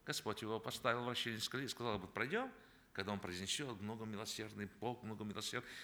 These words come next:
ты его со спины меня увидишь. Это ещё одно свидетельство об Иисусе Христе.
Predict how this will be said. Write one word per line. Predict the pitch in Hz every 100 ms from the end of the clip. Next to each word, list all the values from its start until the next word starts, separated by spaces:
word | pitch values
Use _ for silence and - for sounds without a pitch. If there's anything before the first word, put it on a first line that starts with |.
| -
ты | 127
его | 135
со | - -
спины | - - 165
меня | 123 107 107
увидишь. | 117 139 - - - - - - - - - - - - - - - 392 - - - - - - - - -
Это | 131 139
ещё | 127 - 131
одно | 110 101
свидетельство | 101 90 101 95 - 95
об | 90
Иисусе | - 92 -
Христе. | - 90 - - 85